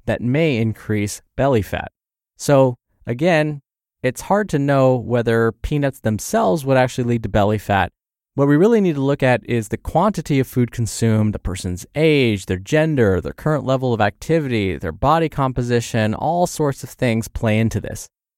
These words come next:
Peanuts are a great source of heart-healthy monounsaturated fat, dietary fiber, and protein.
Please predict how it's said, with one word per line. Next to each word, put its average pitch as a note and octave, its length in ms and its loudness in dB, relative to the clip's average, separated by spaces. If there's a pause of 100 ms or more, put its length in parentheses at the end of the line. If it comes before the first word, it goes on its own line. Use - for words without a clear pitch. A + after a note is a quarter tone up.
(340)
Peanuts F3+ 540 2
are B2 140 2
a A#2 80 -2
great C#3 240 -2
source A#2+ 280 -2
of A2 100 0
heart-healthy B2 880 -2
monounsaturated A2+ 1160 0
fat, E3 400 -2 (460)
dietary - 480 -4
fiber, D#3 480 0
and F3 240 -2
protein. F3+ 480 0